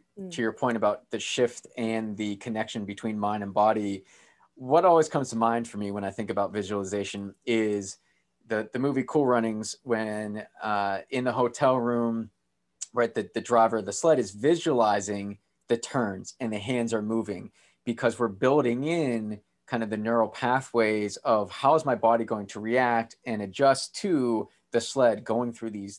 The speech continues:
Speaker 2: these different turns. And there's a big reason why a lot of people, especially athletes, use visualization, because not only does it help con-, uh, form, but also strengthen that connection between mind and body,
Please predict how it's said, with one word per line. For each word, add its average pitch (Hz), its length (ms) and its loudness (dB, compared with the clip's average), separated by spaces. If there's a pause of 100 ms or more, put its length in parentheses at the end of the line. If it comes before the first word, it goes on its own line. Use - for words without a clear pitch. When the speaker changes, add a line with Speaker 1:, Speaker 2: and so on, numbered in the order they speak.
Speaker 2:
these 101 180 -8
different 98 360 -8
turns. - 460 -14 (360)
And 139 160 -4
there's 127 180 -2
a 120 60 -2
big - 240 -4
reason 135 480 -6
why 117 240 0
a 98 80 -2
lot 110 300 4
of 113 100 -6
people, 117 560 -8
especially 98 640 -14 (580)
athletes, 101 540 -8 (180)
use 131 460 -4 (320)
visualization, 117 1080 -4 (220)
because 117 560 -2
not 139 220 -2
only 131 180 -4
does 107 160 -4
it 104 100 -10
help 120 300 -2
con-, 101 260 -14 (440)
uh, 98 240 -6 (460)
form, 139 580 2 (360)
but 110 160 0
also 117 280 0
strengthen 139 560 -4
that 107 160 -8
connection 104 340 -10
between 104 320 -10
mind 101 240 -6
and 98 100 -14
body, 113 520 2